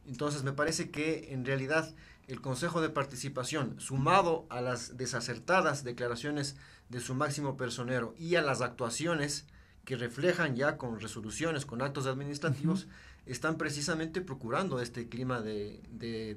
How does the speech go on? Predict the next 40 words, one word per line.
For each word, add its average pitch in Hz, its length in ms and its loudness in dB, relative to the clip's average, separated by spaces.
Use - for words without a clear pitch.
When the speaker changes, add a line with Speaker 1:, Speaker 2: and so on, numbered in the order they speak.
Speaker 1:
de, 139 300 0
de 123 140 -4
desestabilización. 123 1000 -2
Y 131 60 -8
me 127 60 -4
parece 147 360 -2
que, 135 420 -4
eh, 123 300 -4
ahí 135 220 -2
el 143 100 0
Ejecutivo 139 540 -4
también 135 600 0
ha 113 80 -6
actuado. 151 580 6
La 123 100 -4
ministra 131 640 2
María 127 300 -2
Paula 135 260 4
Romo 139 420 0
ha 110 100 -6
mencionado 123 580 2
de 120 140 -2
que 120 260 -8
si 127 140 -4
es 117 100 -4
que 123 240 0
ellos 139 340 2
intentan 127 580 -2
dar 135 380 2
una, 127 420 -4
una 123 240 -2
salida 135 440 4
política 131 520 -2
a 120 40 2
lo 117 120 -2
que - 100 -6
para 113 220 -2
ellos 139 280 0
es 123 280 -2
un, 120 440 -4